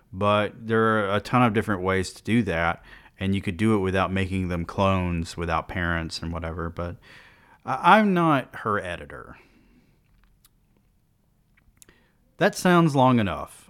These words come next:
I know, but actually they want me to go on f-, for another eight months until the end of this year.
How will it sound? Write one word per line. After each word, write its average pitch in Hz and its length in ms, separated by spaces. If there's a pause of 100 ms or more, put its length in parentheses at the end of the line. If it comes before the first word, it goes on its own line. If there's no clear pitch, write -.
I 85 100
know, 71 380
but 87 140
actually 123 560
they 110 180
want 107 220
me 101 100
to 95 80
go 92 220
on 95 280
f-, - 240 (280)
for 156 220
another 151 320
eight 110 180
months 87 340
until 98 320
the 90 220
end 117 240
of 85 120
this 85 280
year. 71 400